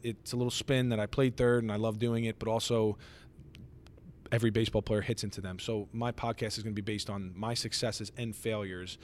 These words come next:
and try to teach as many people as I can. Failing's okay, but it's not okay enough to, you know, just use that as an excuse. We have to try to get better. So it's a,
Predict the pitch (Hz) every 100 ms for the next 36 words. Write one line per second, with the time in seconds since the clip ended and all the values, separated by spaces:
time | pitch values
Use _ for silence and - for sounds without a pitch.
0 | - - 98 110 101 - 110 104 104 104
1 | 98 104 101 95 95 95 95 120 110 98
2 | - - - 131 127 123 123 113 127 120
3 | 110 101 - 123 117 104 - - - -
4 | - 120 117 - 120 104 120 123 120 -
5 | - 123 113 104 - - - - 123 101
6 | 101 113 - 127 131 127 120 117 110 -
7 | 147 131 123 120 - - 113 107 104 110
8 | 117 117 - - - 131 117 113 123 127
9 | 113